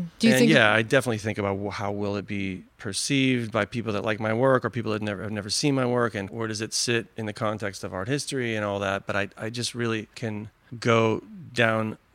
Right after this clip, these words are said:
Speaker 2: a rabbit hole with that <laughs> stuff. So I, tr-, I try to just focus on making the work that I, that I wanna make.
Speaker 1: Do you have a general feeling for yourself about what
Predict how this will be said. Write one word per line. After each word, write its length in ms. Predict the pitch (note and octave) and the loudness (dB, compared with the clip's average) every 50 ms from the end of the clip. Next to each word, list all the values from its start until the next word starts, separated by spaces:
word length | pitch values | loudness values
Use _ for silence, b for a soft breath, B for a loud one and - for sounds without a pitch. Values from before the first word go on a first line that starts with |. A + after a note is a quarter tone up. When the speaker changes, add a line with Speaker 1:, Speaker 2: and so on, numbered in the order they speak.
| - - | -12 -8
Speaker 2:
a 100 | A#2 G#2+ | -4 0
rabbit 260 | A2 A2+ A#2+ B2 B2 | 2 2 2 2 2
hole 140 | A#2+ B2+ A#2+ | 2 2 0
with 100 | A#2 A#2 | 0 2
that 180 | - B2 B2 - | 0 0 0 0
<laughs> 80 | - | 0
stuff. 240 | - F3 D#3+ D#3 C#3+ | 2 4 6 6 6
So 180 | - - D3 B2+ | 4 4 4 4
I, 140 | - B2+ B2+ | 4 2 2
tr-, 180 | B2 - - - | 0 -4 -4 -2
I 100 | - C3+ | -2 0
try 140 | - - D#3 | 2 2 2
to 60 | D3 | 2
just 140 | C3 A#2 - | 2 0 0
focus 240 | - B2 A2 G#2+ - | 0 -2 0 0 -2
on 240 | A2 G#2 G2+ F#2 - | -2 -2 -2 -4 -6
making 280 | - A2 G#2+ G2+ G#2 G2 | -6 -6 -4 -4 -4 -4
the 60 | F#2+ | -4
work 380 | F#2+ G2 F2 F#2+ - - - _ _ _ _ _ _ - - | -4 -4 -4 -6 -10 -16 -20 _ _ _ _ _ _ -18 -8
that 180 | - A2 G#2+ G#2 | 0 2 4 4
I, 160 | G#2 G#2+ A2 | 6 4 4
that 300 | A2 A2+ - A2 A2 A2 | 0 -4 -4 0 2 4
I 100 | G#2+ G#2+ | 4 4
wanna 240 | G#2+ G#2+ G#2 G2+ G2 | 4 2 -2 -2 -2
make. 240 | G#2 G2 F#2+ F2+ _ - - _ _ - | -6 -6 -8 -10 _ -20 -20 _ _ -6
Speaker 1:
Do 140 | F#3 - G#3+ | -4 2 2
you 60 | G#3+ F#3+ | 4 4
have 180 | G#3 G3+ F#3+ | 4 4 2
a 100 | G3 F#3 E3+ - - | 0 -2 -4 -4 -4
general 340 | - F3+ E3 E3 F3 F3 E3+ | 0 0 2 2 2 0 0
feeling 340 | - - E3+ E3 E3+ E3+ E3+ | 0 0 2 2 4 2 2
for 200 | D#3+ - F3 E3 | 0 0 0 2
yourself 440 | D#3+ D#3+ D3+ - - D#3 D#3 D3+ - | 2 2 0 0 0 0 0 0 -2
about 360 | D#3 D3 D#3+ D3+ D3+ D3 D3+ | -4 -2 0 0 0 0 -2
what 580 | D3+ D3 D3 D3+ D3+ D3 C#3+ - - - - | -4 -2 0 0 2 0 0 -2 -6 -10 -10